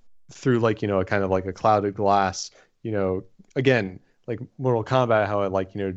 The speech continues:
derives, it, it derives all this, uh,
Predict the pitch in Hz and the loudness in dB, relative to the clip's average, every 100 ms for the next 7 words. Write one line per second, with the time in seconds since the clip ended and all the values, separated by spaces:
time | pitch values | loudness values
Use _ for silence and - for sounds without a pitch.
0 | 101 - _ _ - 120 107 104 101 98 | -10 -18 _ _ -2 2 4 4 4 -2
1 | - - 139 113 - 117 - _ _ - | -14 -6 -6 -6 -8 -8 -10 _ _ 0
2 | 123 110 104 107 98 95 - - 92 | 2 2 0 -2 -2 -6 -6 -2 0